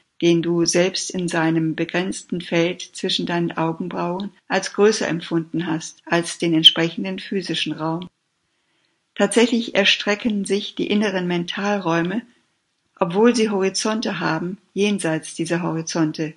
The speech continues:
grenzenlos. Das innere Mental ist etwas sehr Weites, das sich selbst in die Grenzenlosigkeit projiziert und sich schließlich mit der Grenzenlosigkeit des universalen Mentals identifiziert.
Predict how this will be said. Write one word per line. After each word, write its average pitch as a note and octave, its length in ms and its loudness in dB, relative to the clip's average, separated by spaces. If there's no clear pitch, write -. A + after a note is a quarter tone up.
grenzenlos. E3 800 -4
Das - 180 -2
innere G3 340 4
Mental E3+ 500 2
ist - 140 -2
etwas F#3 360 -2
sehr G3+ 180 0
Weites, F#3 540 0
das F#3 160 4
sich F#3 160 2
selbst G3+ 460 2
in - 140 0
die E3+ 120 0
Grenzenlosigkeit F#3 1080 0
projiziert F3+ 760 0
und F#3+ 140 -2
sich F3+ 160 2
schließlich G3+ 580 0
mit E3 140 -2
der F3 100 4
Grenzenlosigkeit F#3 1160 0
des E3+ 140 -4
universalen F3 720 0
Mentals F3+ 580 -4
identifiziert. F3+ 920 -6